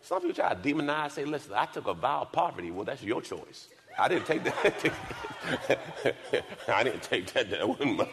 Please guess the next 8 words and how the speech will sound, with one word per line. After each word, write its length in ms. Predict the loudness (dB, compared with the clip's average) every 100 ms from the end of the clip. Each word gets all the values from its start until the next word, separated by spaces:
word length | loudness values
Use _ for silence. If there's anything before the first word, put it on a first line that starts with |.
| 0
decision. 440 | 0 -2 -4 -6 -16 -20 -20 -20 -12 -12 -12
Ta, 160 | -10
ta, 180 | -6 -6
ta, 200 | -6 -8
ta, 180 | -8 -10 -12
ta, 100 | -14 -8
ta. 240 | -4 -4 -6 -20 -20 _ _ _ -20 -20 -20 -20 _ -20 _ -20 -20 -20 -20 -20 -20 _ -14
Hallelujah. 1500 | -2 0 0 -2 -4 -2 -4 -12 -12 -8 -8 -10 -10 -10